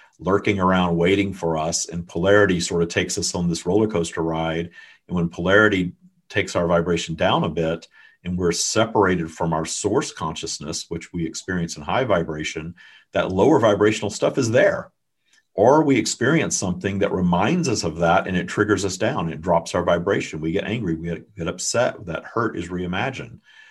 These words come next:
So what we do in the Taya practice is we detune that negative, that transgressor energy, the shadow work. A lot of people refer to it as that. It's the same thing.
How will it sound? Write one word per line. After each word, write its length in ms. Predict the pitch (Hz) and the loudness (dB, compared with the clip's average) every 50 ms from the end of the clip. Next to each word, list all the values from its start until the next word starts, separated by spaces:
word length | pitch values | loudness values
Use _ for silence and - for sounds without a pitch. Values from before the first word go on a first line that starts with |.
| _ _ _ _ _ | _ _ _ _ _
So 240 | - - - 101 98 | -8 -2 0 0 2
what 240 | 95 104 107 - - | 2 0 0 0 0
we 160 | 104 101 92 | -4 -4 -2
do 300 | 85 90 110 123 127 110 | 0 0 0 2 2 2
in 80 | 95 85 | 0 0
the 60 | 85 | -2
Taya 360 | - - 107 123 135 127 - | -2 -2 0 0 0 -2 0
practice 600 | - 87 78 82 - - 85 82 80 80 - - | 0 0 0 0 -4 -8 -8 -6 -6 -6 -8 -10
is 160 | - 85 82 85 | -12 -12 -10 -6
we 160 | 90 85 82 | -6 -6 -6
detune 840 | 80 - 98 104 104 104 - - - 107 107 104 98 92 87 82 78 | -6 -6 -6 -6 -6 -6 -8 -4 -2 -2 0 0 0 0 -2 -2 -2
that 200 | 80 73 76 85 | -6 -8 -6 -4
negative, 460 | 85 87 87 82 87 80 85 82 85 | -2 -2 -2 -2 -2 -4 -6 -6 -6
that 180 | - - 82 - | -8 -10 -10 -8
transgressor 640 | - - 87 85 82 - 90 87 85 85 - 82 - | -6 -4 -4 -4 -4 -4 -4 -4 -4 -4 -6 -8 -8
energy, 380 | 82 85 82 78 76 78 78 80 | -6 -6 -8 -8 -8 -8 -8 -8
the 100 | 78 82 | -8 -10
shadow 380 | - - - 95 95 92 85 | -10 -4 0 0 0 2 0
work. 280 | 82 80 78 78 78 - | 0 -2 -4 -8 -10 -12
A 60 | 80 | -14
lot 120 | 78 78 | -12 -12
of 80 | 82 - | -14 -14
people 240 | - 76 - 82 78 | -18 -18 -16 -16 -16
refer 260 | 76 73 - 78 76 78 | -16 -14 -14 -14 -14 -14
to 200 | - 78 78 73 | -14 -14 -14 -14
it 80 | 71 | -14
as 140 | 71 71 71 | -16 -16 -14
that. 240 | 76 71 71 67 - | -14 -14 -14 -14 -14
It's 140 | - - - | -14 -14 -14
the 60 | 82 | -12
same 280 | - - 87 82 80 78 | -10 -8 -8 -10 -10 -12
thing. 340 | - 78 73 69 58 60 | -14 -14 -14 -14 -16 -18